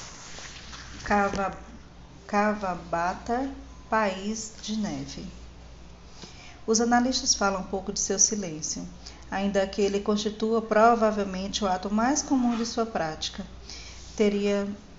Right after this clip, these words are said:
por isso, adquirido as características de uma banalidade, mesmo de um simples método ou convenção? Isso só poderia acontecer pela invalidação da negatividade essencial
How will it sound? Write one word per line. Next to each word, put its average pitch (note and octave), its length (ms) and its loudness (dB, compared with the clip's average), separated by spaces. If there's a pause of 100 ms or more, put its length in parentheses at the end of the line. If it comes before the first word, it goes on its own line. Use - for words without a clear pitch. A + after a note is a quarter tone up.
(200)
por F#3+ 200 2
isso, G3+ 220 0
adquirido F#3 520 -2
as F#3 120 0
características F3+ 880 2
de F#3 100 -4
uma F3 80 0
banalidade, F3 960 0
mesmo F3+ 360 -4
de E3 100 -8
um F3+ 60 -6
simples G#3+ 420 -2
método G#3 460 -2
ou G#3 60 0
convenção? G3 680 -4 (800)
Isso C4+ 200 2
só C#4 160 4
poderia A3+ 440 4
acontecer G#3 680 0
pela F#3 220 0
invalidação G3 840 2
da G3+ 120 0
negatividade F3+ 840 -2
essencial F#3 760 -2